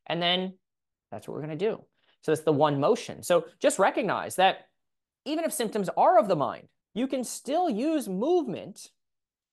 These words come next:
as a way to retrain your reaction to movement. You can still use safe, yummy motions and exercise to make yourself feel more confident, less fearful, less concerned. So you move more. The more you move, the better you feel,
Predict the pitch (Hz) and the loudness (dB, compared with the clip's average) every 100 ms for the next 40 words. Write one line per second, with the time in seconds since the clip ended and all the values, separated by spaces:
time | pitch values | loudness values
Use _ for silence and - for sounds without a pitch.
0 | _ 196 254 311 285 233 240 247 123 143 | _ -6 -2 -2 -2 -4 -2 -2 -2 -8
1 | - 226 151 175 277 - 220 208 202 202 | -8 -8 -4 -4 -4 -4 -4 -2 0 0
2 | 190 202 202 302 330 - 147 110 - _ | 0 0 2 0 -2 -6 -6 -6 -18 _
3 | _ _ _ _ _ _ _ - 139 131 | _ _ _ _ _ _ _ -8 -4 -4
4 | 95 - 175 196 196 - 269 254 - - | -4 -8 -4 -2 -2 2 2 2 -2 0
5 | 226 247 175 190 208 208 190 269 277 170 | 0 0 -2 0 0 -2 -2 -2 -2 -10
6 | 190 175 160 196 294 - 180 110 85 87 | -12 -10 -6 -4 -2 -2 -2 0 -2 -4
7 | - - _ _ 202 214 269 269 - 214 | -10 -18 _ _ 0 2 2 -2 0 0
8 | 190 - 180 139 202 294 - 113 113 180 | 0 0 -2 2 2 2 0 -8 -8 -10
9 | 240 _ _ 143 214 302 - 143 127 175 | -12 _ _ 0 2 2 0 -2 0 -2
10 | 143 202 302 - 226 - 107 135 170 170 | 2 2 2 -2 -6 -6 -8 -10 -8 -4
11 | 160 170 320 269 139 120 202 170 156 269 | 0 4 4 2 0 -2 -2 -4 -2 -2
12 | 294 147 185 175 143 190 208 - 117 196 | 0 -2 -4 -4 -4 -4 -6 -6 -4 -4